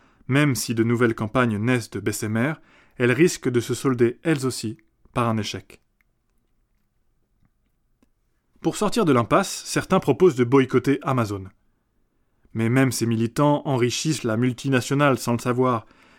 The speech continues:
que ce soit en achetant en ligne chez un concurrent comme eBay, dont Amazon assure la livraison de produits, ou en utilisant Netflix ou Google, car Amazon Web Services alimente en énergie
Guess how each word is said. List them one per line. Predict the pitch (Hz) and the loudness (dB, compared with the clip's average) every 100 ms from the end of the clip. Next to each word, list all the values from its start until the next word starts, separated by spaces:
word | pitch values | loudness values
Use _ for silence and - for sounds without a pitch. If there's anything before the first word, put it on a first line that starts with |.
| - | -6
que | 131 | -4
ce | - | -2
soit | 123 135 | -2 0
en | 120 | 0
achetant | 120 - 123 110 | 0 0 0 2
en | |
ligne | 123 147 131 | 2 4 2
chez | 104 113 | 0 -2
un | 110 | -2
concurrent | 131 120 127 127 120 | -4 -4 -2 -2 -2
comme | 113 117 | -4 -6
eBay, | 139 127 156 165 - - - _ | -2 4 4 4 -2 -18 -20 _
dont | 113 110 | 0 0
Amazon | 110 110 127 123 113 | 0 2 4 4 0
assure | 123 107 - 127 | -4 -6 -2 -2
la | 104 101 | -2 -2
livraison | 113 110 113 117 | 0 2 2 0
de | 104 | -4
produits, | - 113 135 170 - _ - _ - | -6 -4 0 0 -2 _ -20 _ 0
ou | 143 | 4
en | 147 | 4
utilisant | 151 - 165 147 151 | 4 2 2 2 4
Netflix | 160 160 185 180 - - | 2 2 -2 -2 -4 -8
ou | 123 | -4
Google, | 151 151 156 113 - _ _ - | 2 2 2 0 -6 _ _ -2
car | 120 110 104 | 0 0 -2
Amazon | - 139 127 143 | -4 -2 2 2
Web | 123 127 117 | 4 4 2
Services | - 117 117 - 165 180 - _ _ | -2 -4 -4 -4 -4 -4 -14 _ _
alimente | 196 156 156 170 - | 4 6 6 4 2
en | 120 | 0
énergie | 135 127 110 165 | 2 2 0 -4